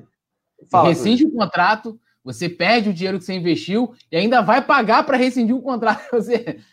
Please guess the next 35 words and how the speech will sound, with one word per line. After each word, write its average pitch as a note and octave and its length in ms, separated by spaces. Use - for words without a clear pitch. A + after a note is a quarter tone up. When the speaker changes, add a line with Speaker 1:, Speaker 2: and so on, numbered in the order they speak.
Speaker 1:
É, B2+ 300
Speaker 2:
não A#2 100
dá. C#3 80
Speaker 1:
negócio D3+ 240
da G3 100
China. D#3 480
É, A#2+ 400
o D#3+ 100
Nilson F#3+ 300
Batista D#3+ 460
também, D3 480
Pablo E3+ 440
Amolinaro, D3 840
é, A#2+ 800
tá C3+ 120
aqui. E3 520
É, B2 160
é, A2+ 540
o E3+ 60
Rogério F3+ 360
Marques D#3+ 300
falando D#3 200
assim: C#3 200
Túlio, E3 400
se - 140
o - 20
Michel A3 300
não A#3 80
estivesse G3 440
em F3 60
campo, F#3 300
o - 20
resultado F#3 380
seria F#3 360
outro. C#3+ 380